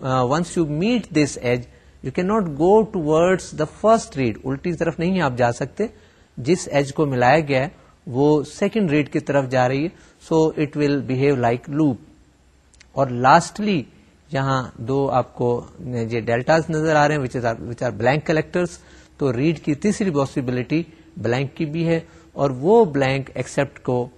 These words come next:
آ، میٹ کر رہا ہے۔ تو اس کا مطلب یہ ہے کہ once you enter the second read and you read blank، blank mean containing no letter,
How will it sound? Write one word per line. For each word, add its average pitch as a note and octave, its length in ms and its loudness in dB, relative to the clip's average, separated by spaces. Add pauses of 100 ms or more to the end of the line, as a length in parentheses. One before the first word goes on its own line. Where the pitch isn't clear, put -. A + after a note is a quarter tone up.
(220)
آ، A2+ 200 0
میٹ B2+ 280 -4
کر C#3+ 180 0
رہا D3 100 2
ہے۔ D3 80 2
تو C#3 120 -8
اس B2 100 -8
کا C3 120 -6
مطلب C#3 340 -4
یہ C#3 80 -2
ہے C3+ 160 0
کہ C3+ 120 -4
once D3+ 380 -2
you C#3 60 0
enter C3 260 -2
the C3 340 -4
second G#3 340 2
read A#2+ 180 0 (640)
and C3 180 -4
you B2+ 100 0
read D3+ 340 0
blank، B2+ 300 2 (500)
blank D3 500 -2
mean E3 220 -2 (400)
containing D3 420 -2
no D#3 100 0
letter, E3 320 4